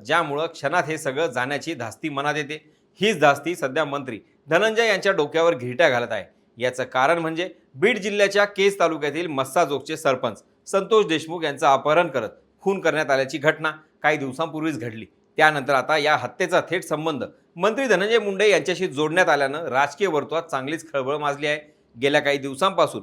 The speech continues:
जसं हे प्रकरण समोर आलं, तसं राजकारण बघितलं तर धनंजय मुंडे हे बॅकफूटवर बघायला मिळाले. खूप कमी वेळा ते माध्यमांसमोर आले. मात्र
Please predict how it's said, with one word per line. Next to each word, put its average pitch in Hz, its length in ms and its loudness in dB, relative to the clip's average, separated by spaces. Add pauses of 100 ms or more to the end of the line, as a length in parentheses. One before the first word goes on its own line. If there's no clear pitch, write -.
(280)
जसं 196 200 4
हे 240 100 10
प्रकरण 226 400 2
समोर 185 340 0
आलं, 190 220 4 (260)
तसं 139 180 0
राजकारण 160 520 4
बघितलं 165 400 0 (240)
तर 220 60 0
धनंजय 226 380 4
मुंडे 226 300 2
हे 220 140 4
बॅकफूटवर 170 560 2
बघायला 135 340 4
मिळाले. 117 320 -4 (380)
खूप 180 180 0
कमी 160 220 0
वेळा 143 200 4
ते 160 120 -2
माध्यमांसमोर 151 680 -2
आले. 156 180 2 (280)
मात्र 135 300 0